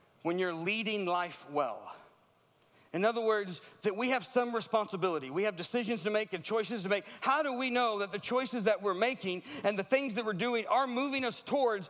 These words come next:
what is a good and flourishing life? That seems like a good question to ask.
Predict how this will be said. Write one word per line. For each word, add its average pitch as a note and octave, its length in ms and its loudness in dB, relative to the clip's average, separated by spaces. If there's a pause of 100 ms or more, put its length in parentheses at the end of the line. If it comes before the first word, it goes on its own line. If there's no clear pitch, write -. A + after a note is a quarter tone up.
(180)
what A#3+ 180 4
is A#3+ 160 0
a A#3 60 2
good G#3+ 280 2
and A3 120 -4
flourishing G#3+ 460 0
life? G3+ 440 0 (960)
That G3+ 160 0
seems A3+ 160 0
like G3+ 120 2
a G3 60 0
good F3 160 -2
question F3 280 0
to G3 60 2
ask. F3+ 220 -4